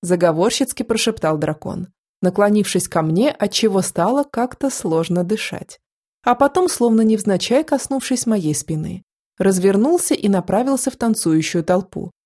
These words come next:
прямиком к темному гадюшнику. И надо было видеть лица абсолютно всех присутствующих, когда, галантно поклонившись,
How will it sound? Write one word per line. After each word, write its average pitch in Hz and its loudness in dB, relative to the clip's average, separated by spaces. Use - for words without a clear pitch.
прямиком 220 4
к - -10
темному 175 2
гадюшнику. 170 -2
И 180 4
надо 247 4
было 214 2
видеть 208 0
лица 190 2
абсолютно 202 0
всех - 0
присутствующих, 156 -4
когда, 214 4
галантно 254 2
поклонившись, 156 -4